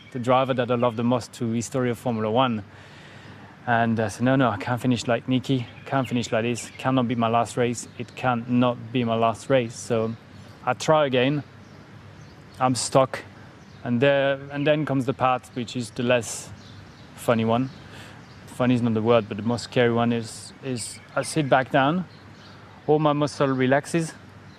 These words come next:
almost not have a smile, but in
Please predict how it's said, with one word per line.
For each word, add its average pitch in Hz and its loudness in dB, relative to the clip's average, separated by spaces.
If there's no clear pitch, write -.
almost 170 2
not 165 2
have 185 2
a 147 -2
smile, 147 0
but 139 0
in 147 0